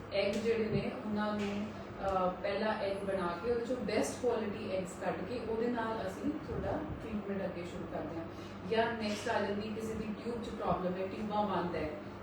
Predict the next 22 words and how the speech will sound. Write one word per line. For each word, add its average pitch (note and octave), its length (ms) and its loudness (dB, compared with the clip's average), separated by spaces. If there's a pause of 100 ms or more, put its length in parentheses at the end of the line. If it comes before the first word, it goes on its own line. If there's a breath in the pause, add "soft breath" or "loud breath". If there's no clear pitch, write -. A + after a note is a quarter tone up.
ਕਾਮਨ B3 300 4
ਇਸ਼ੂ G3+ 300 0
ਹੈ, F3+ 60 6
ਟਿਊਬਾਂ G#3 400 2
ਬੰਦ F3+ 260 0
ਹੈ। F3 80 0
ਜੇ G#3+ 100 0
ਟਿਊਬਾਂ A3+ 380 2
ਬੰਦ G#3+ 340 2
ਹੈ, C4 240 2 (280 loud breath)
ਇਹਦਾ A3+ 180 2
ਮਤਲਬ A3 460 0
ਐਗ G3+ 160 0 (140)
ਤੇ A#3 100 2
ਸਪਰਮ G3+ 520 0
ਦੇ A3 100 0
ਮਿਲਣ F#3+ 420 0
ਦਾ G3 140 2
ਰਸਤਾ F#3 580 0
ਹੀ B3 140 0
ਬੰਦ D#3+ 320 0
ਹੈ - 100 0